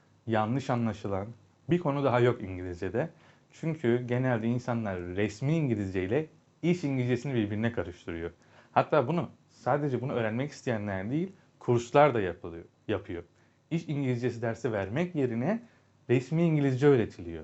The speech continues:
Yani siz "Hi" demek yerine "Hello" deyince iş İngilizcesi konuşmuş olmuyorsunuz. İş İngilizcesi demek alanınızla ilgili teknik ve ticari evraklara tam hakimiyet sağlamak demek. Yani sıfırdan bayi sözleşmesi yazabiliyor musunuz?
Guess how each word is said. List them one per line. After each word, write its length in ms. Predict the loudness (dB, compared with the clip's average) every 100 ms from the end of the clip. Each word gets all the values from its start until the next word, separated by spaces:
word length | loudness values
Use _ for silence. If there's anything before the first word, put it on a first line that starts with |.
| -14 _ _ _ _ 2
Yani 260 | 2 2
siz 300 | 0 0 0 -8 _ _ _ 0
"Hi" 300 | 6 6 4
demek 320 | 0 0 -2
yerine 200 | -2 -2
"Hello" 400 | 0 4 6 4
deyince 540 | 2 2 2 2 0 -2 -4
iş 180 | -4 -2
İngilizcesi 380 | -4 0 0 -2
konuşmuş 360 | -6 -6 -12 -2
olmuyorsunuz. 760 | 4 4 4 2 -2 -6 -16 -18 _ _ -20 -20 _ _ _
İş 200 | -4 0
İngilizcesi 640 | 0 2 2 4 0 2 2
demek 340 | 2 -2 -6 -16 _
alanınızla 600 | -2 0 0 0 0 4
ilgili 560 | 4 4 0 0 -2 -2
teknik 440 | -4 -2 -4 -2
ve 120 | -2 -2
ticari 420 | 0 2 4 4
evraklara 580 | 4 2 0 0 0 0
tam 240 | 0 2
hakimiyet 480 | 0 0 -2 -4 0
sağlamak 500 | 0 2 0 -2 -4
demek. 220 | -10 -12 _ -20 -20 _ 0
Yani 180 | 0 4
sıfırdan 520 | 4 6 6 6 6
bayi 200 | 6 6
sözleşmesi 540 | 2 -2 -2 -4 0
yazabiliyor 440 | 0 2 2 2 2
musunuz? 320 | -4 -16